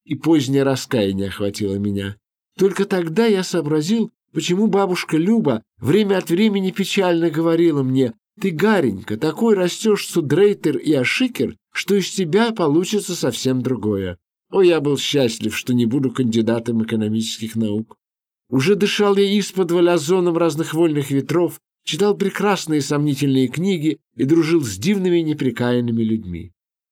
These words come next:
И потому именно брат Виталий перестал со мной общаться очень рано, ибо был умен и осмотрителен,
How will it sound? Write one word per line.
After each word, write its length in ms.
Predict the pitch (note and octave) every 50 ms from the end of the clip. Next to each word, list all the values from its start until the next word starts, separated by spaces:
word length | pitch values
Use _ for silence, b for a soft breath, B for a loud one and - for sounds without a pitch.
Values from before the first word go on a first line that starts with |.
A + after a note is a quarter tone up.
| _ _ _ _ _ _ _ _ -
И 100 | C#3+ C#3
потому 460 | C3+ E3+ E3+ - F#3+ G3+ A#3+ C4+ -
именно 420 | - - A3 A3 A#3+ A3+ A3+ A#3+
брат 300 | G3 F#3 G3 G3+ G#3+ A3
Виталий 640 | G#3+ G#3+ G#3+ - - B2+ A2+ G#2+ G#2 G2+ G2 F#2+ - _ _ _ -
перестал 420 | C#3+ D3+ D3 C#3 - - E3 D#3
со 160 | D3 - D#3 C#3
мной 160 | C#3 C3+ B2+
общаться 460 | A#2+ A2+ - G3 G3+ G3+ - - -
очень 380 | - C#3+ D3+ - - D3+ B2+ A2
рано, 400 | G2+ G2 G2 F#2 F#2 F2+ G2 - _ _ _ _ _
ибо 220 | - C3+ C#3+ D#3+ D#3+
был 280 | D#3 F3 E3+ - -
умен 360 | C#3 B2+ C3+ E3+ G#3 A#3 A3+
и 140 | A3 - C3+
осмотрителен, 880 | D#3 D#3+ - D#3+ D3+ C#3 - - G#2 F#2 F2+ - - E2+ E2+ F2 -